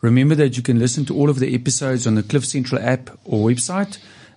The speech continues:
and for added convenience, you can subscribe to the podcast on Apple Podcasts, Spotify, Google,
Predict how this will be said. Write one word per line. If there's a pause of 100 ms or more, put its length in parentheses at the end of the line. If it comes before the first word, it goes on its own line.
(140)
and
for
added
convenience,
you
can
subscribe
to
the
podcast
on
Apple
Podcasts,
Spotify,
Google,